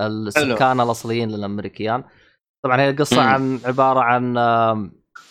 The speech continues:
Speaker 1: آه، يعني هم ساكنين، آه، في، آه، يعني أحد ال-، القرى،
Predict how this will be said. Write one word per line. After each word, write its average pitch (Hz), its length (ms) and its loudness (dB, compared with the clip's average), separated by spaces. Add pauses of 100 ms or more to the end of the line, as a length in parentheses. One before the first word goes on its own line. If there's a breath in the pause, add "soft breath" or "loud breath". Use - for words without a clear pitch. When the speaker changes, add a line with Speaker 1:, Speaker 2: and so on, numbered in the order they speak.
(160)
Speaker 1:
آه، 98 540 0
يعني 110 240 -2
هم 127 220 0
ساكنين، 123 640 -4 (140)
آه، 110 640 0
في، 95 580 -6
آه، - 360 -12 (480)
يعني 92 460 -4
أحد 104 280 -6
ال-، 98 200 -6
القرى، 139 840 0